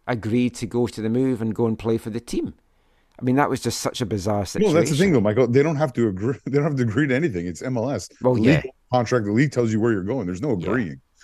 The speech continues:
Speaker 2: And that is where I do wanna give Axel some props because, uh, and maybe he's not the right person, but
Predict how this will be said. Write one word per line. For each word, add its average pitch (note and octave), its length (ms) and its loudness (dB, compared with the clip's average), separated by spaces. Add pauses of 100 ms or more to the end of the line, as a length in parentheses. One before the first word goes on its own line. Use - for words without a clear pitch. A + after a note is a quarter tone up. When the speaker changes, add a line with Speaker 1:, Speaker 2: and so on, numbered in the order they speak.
(280)
Speaker 2:
And B2 100 0
that D#3+ 140 2
is C#3+ 100 2
where C3+ 260 4
I A2 100 2
do A2 180 0
wanna A2+ 240 0
give F#2+ 240 -2
Axel F#2+ 360 -6
some F2+ 200 -8
props - 520 -6 (160)
because, G2 600 2 (580)
uh, G2 160 0
and G2 140 0
maybe G2+ 200 0
he's G2 140 -4
not G2 140 -2
the F2+ 80 -4
right F#2 160 2
person, C3+ 480 0
but F2+ 240 -2